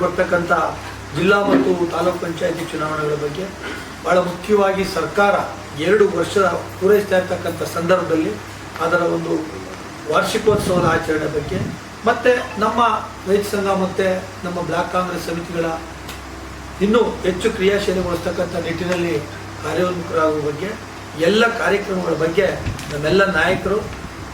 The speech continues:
ಸುಮಾರು ಹನ್ನೆರಡು ಗಂಟೆಗೆ ಬಂದು ಇಲ್ಲಿರ್ತಕ್ಕಂಥವರೆಲ್ಲರನ್ನೂ ಉದ್ದೇಶಿಸಿ ಮಾತನಾಡಿದ್ದಾರೆ. ಈ ಒಂದು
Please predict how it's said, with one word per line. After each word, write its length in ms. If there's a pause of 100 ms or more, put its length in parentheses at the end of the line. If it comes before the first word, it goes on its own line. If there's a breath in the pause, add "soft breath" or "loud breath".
ಸುಮಾರು 380
ಹನ್ನೆರಡು 360
ಗಂಟೆಗೆ 360
ಬಂದು 220 (520)
ಇಲ್ಲಿರ್ತಕ್ಕಂಥವರೆಲ್ಲರನ್ನೂ 1040
ಉದ್ದೇಶಿಸಿ 480 (160)
ಮಾತನಾಡಿದ್ದಾರೆ. 720 (480)
ಈ 140
ಒಂದು 120